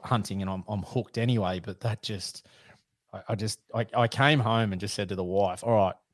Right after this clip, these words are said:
you know, this school holidays in April, I'm out." <laughs> Don't bother. You know, don't expect me to do anything because this is just, that was an unbelievable experience. And,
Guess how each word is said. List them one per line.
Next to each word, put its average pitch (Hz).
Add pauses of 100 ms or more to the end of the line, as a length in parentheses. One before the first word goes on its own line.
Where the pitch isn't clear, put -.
(120)
you 113
know, 92
this 123
school 123
holidays 101
in 92
April, 92 (240)
I'm 107
out." 92 (220)
<laughs> 113 (420)
Don't 185
bother. 135 (320)
You 135
know, 127
don't 131
expect 156
me 120
to 107
do 98
anything 101
because 98
this 110
is 101
just, - (300)
that 123
was 120
an 104 (140)
unbelievable 101
experience. 101
And, 98